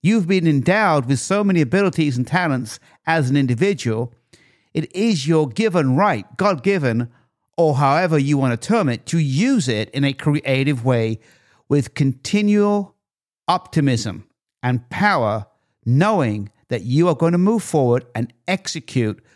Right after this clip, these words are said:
with the power and authority that you own as an individual. And that is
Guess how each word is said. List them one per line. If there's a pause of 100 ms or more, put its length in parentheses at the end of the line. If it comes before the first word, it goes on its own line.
(180)
with
the
power
and
authority (240)
that
you
own (220)
as
an
individual. (600)
And
that
is